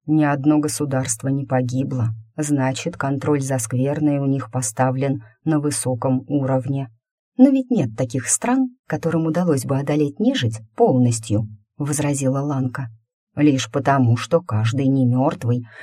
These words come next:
это потенциальное новое семечко для рождения очередной скверны. Границы ведь полностью не перекроешь. Везде найдется хоть одна щелочка — куда легко проскользнет зараженная крыса.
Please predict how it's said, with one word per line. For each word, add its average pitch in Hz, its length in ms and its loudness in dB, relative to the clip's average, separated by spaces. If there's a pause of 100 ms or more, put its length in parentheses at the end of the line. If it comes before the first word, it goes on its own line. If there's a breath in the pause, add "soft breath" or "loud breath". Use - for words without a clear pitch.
(100)
это 143 320 0
потенциальное 143 1000 0
новое 135 460 2
семечко 127 760 -2 (260 loud breath)
для 151 220 2
рождения 131 800 0
очередной 139 680 0
скверны. 123 680 -2 (420)
Границы 139 580 0
ведь 139 220 -4
полностью 131 720 -2 (180 loud breath)
не 156 160 2
перекроешь. 143 840 -2 (360)
Везде 143 520 0
найдется 139 600 -2
хоть 135 240 -4
одна 131 320 0
щелочка — 120 720 -4 (280 loud breath)
куда 147 280 0
легко 131 380 0
проскользнет 123 960 -2
зараженная 135 920 0
крыса. - 460 -4